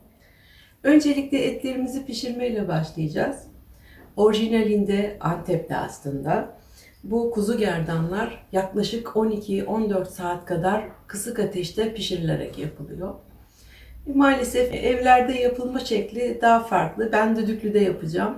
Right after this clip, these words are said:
daha kısa sürede yapabilmek adına. Çünkü sadece iki tabak beyran içebilmek için on dört, on altı saat enerji harcamak çok mantıklı değil tabii ki. Hele günümüz şartlarında. O yüzden ben düdüklüye koyacağım.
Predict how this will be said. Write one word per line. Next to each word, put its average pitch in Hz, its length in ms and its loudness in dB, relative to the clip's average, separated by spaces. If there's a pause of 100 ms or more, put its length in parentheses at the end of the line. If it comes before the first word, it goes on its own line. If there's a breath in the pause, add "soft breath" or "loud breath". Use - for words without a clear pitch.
daha 208 220 2
kısa 175 200 -6
sürede 160 320 -4
yapabilmek 151 640 -4
adına. 147 400 -8 (540 loud breath)
Çünkü 208 460 2
sadece 208 520 4
iki 226 180 -2
tabak 202 360 0
beyran 196 320 2
içebilmek 202 520 0
için 220 320 -8 (260 loud breath)
on 208 220 4
dört, 202 200 2
on 208 160 4
altı 190 360 0
saat 180 400 2
enerji 185 420 0
harcamak 190 520 -4
çok 196 180 -4
mantıklı 175 480 -4
değil 165 200 -2
tabii 151 320 -6
ki. 208 180 -10 (520 soft breath)
Hele 175 180 0
günümüz 160 460 0
şartlarında. 147 720 -6 (400 loud breath)
O 269 80 0
yüzden 247 400 2
ben 254 200 0
düdüklüye 240 480 -2
koyacağım. 180 540 -4